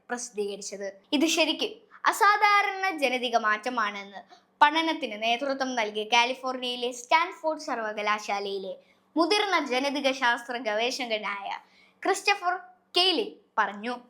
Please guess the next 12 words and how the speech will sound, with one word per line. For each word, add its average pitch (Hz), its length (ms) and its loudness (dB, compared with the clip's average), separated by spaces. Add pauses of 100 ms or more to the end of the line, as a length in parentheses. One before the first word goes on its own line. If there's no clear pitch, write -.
(120)
ഓറഞ്ച് 508 500 6
പൂച്ചകൾ 269 420 -4 (260)
ബഹുഭൂരിപക്ഷവും 285 1200 2 (200)
ആൺപൂച്ചകളാണ്. 240 1080 0
അതിനാൽ 427 380 4 (120)
ഓറഞ്ച് 480 540 6
നിറമുണ്ടാവാനുള്ള 330 1000 4 (100)
ജീൻ 370 540 0
എക്സ് - 360 -6
ക്രോമോസോമിലാവാം 403 1400 4 (140)
സ്ഥിതി 320 340 -2
ചെയ്യുന്നത് 220 600 -2